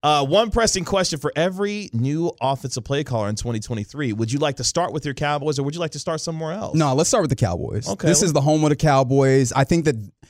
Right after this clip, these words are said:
Speaker 2: this is one of the big questions that locally people have had, is what kind of impact can Mike McCarthy taking over for Kellen Moore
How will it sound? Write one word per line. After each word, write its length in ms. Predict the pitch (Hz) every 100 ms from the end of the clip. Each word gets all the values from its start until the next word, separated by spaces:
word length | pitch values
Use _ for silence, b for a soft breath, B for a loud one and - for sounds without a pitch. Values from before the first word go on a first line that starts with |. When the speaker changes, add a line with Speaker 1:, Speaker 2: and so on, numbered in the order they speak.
| b -
Speaker 2:
this 320 | 110 185 -
is 320 | 214 196 147
one 200 | 143 170
of 100 | 160
the 100 | 139
big 260 | 120 160 147
questions 580 | 160 147 - 147 131 113
that 140 | 113
locally 460 | 120 135 135 127 120
people 380 | 135 139 117
have 300 | 98 127 117
had, 380 | 107 139 104 85
is 240 | 110 110 -
what 160 | 143
kind 200 | 151 151
of 60 | 135
impact 440 | 131 131 127 113
can 300 | - 143 139
Mike 240 | 123 117 117
McCarthy 400 | 113 123 110 117
taking 300 | 131 117 113
over 180 | 107 107
for 120 | 107
Kellen 260 | 120 107
Moore 280 | 104 101 98